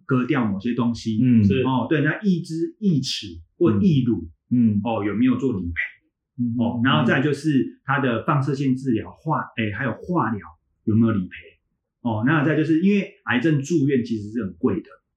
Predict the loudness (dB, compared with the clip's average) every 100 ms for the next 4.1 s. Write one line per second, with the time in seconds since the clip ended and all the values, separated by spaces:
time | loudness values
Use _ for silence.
0 | _ -2 0 2 0 2 2 2 0 0
1 | 0 0 0 0 0 -2 -2 -6 -8 -6
2 | -2 -2 -4 _ _ -2 0 0 0 -2
3 | -6 -10 -12 _ _ -2 0 -2 -2 -4